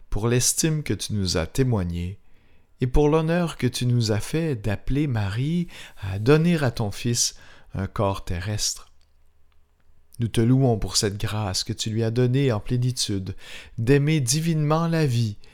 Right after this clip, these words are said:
et de porter la croix dans l'espérance. Nous te bénissons à pleine voix, parce que tu as comblé toute notre race humaine,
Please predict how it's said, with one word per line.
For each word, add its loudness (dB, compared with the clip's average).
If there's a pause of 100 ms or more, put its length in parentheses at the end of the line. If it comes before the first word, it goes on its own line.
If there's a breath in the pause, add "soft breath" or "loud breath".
(320 soft breath)
et 4
de 4
porter 0
la 0
croix -4 (380 soft breath)
dans 2
l'espérance. -2 (1400)
Nous -2
te -2
bénissons 2
à -4
pleine 0
voix, -4 (460 soft breath)
parce 2
que -2
tu 2
as 4
comblé 2
toute -4
notre -4
race -2
humaine, -4